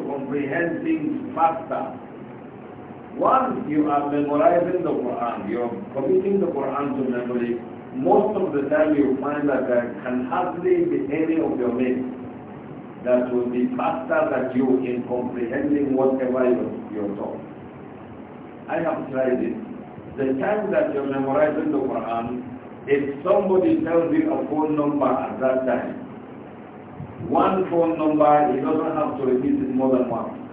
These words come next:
You have already committed it to memory. And that's why all the things that your teacher will be saying, that's how they also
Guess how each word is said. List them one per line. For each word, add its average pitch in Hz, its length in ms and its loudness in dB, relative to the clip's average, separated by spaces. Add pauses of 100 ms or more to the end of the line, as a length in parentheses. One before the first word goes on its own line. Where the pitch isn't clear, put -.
(1400)
You 127 80 0
have 131 220 4
already 147 260 4
committed 127 480 2
it 123 160 2
to 123 80 -4
memory. 107 460 -4 (320)
And 143 180 0
that's - 240 2
why 170 300 6
all 165 180 4
the 156 160 -2
things 156 300 0
that 131 180 0
your 127 160 4
teacher 147 320 0
will 135 240 -2
be 123 160 4
saying, 135 240 4
that's 127 300 0
how 143 180 2
they 131 240 2
also 139 640 -2